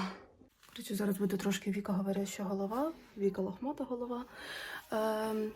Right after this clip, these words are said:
вчора я цілий день займалась консерваціями, бо треба ж переробити ці всі овочі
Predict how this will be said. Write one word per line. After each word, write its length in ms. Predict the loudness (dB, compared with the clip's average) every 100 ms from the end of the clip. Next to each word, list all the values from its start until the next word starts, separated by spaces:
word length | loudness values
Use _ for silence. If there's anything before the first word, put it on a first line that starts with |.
| -10 -12 -10 -8
вчора 300 | 4 6 6
я 120 | 4
цілий 260 | 0 2 2
день 160 | 4
займалась 680 | 4 2 2 2 0 0 -4
консерваціями, 920 | 2 2 2 2 2 4 4 4 2
бо 540 | 0 2 2 2 0 -2 -8 -16 -16 -16 -2
треба 240 | 2 4
ж 140 | 2 4
переробити 500 | 4 4 4 2 -2
ці 120 | -4
всі 200 | -2 2
овочі 560 | 6 6 6 2 -4